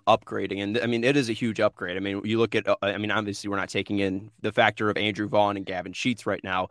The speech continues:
uh, too. It's, it's, it's those two plus Engel. Um, but you look at Conforto right there, eight twenty-four O P S,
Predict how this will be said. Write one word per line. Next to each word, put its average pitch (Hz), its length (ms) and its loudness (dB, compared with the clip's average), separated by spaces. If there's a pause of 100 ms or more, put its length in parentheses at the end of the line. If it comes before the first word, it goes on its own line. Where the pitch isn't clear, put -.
(260)
uh, 90 180 0
too. 113 260 0
It's, 98 160 -4
it's, - 180 -4
it's 101 200 -2
those 127 380 2 (300)
two 127 280 0
plus - 440 2
Engel. 101 440 -2 (280)
Um, 107 140 0
but 110 100 -4
you 135 60 2
look 135 140 0
at 120 60 -4
Conforto 110 420 2
right 104 180 2
there, 101 200 0
eight 120 140 0
twenty-four 104 400 -2
O 101 100 0
P 104 200 -4
S, 98 220 -2